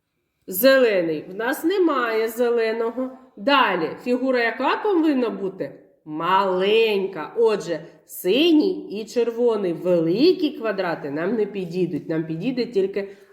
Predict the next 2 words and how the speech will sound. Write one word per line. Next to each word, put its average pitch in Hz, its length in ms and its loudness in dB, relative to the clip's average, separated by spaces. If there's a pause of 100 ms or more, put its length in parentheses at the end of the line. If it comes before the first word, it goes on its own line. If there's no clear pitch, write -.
маленький 240 1120 0 (160)
квадрат. 160 760 -8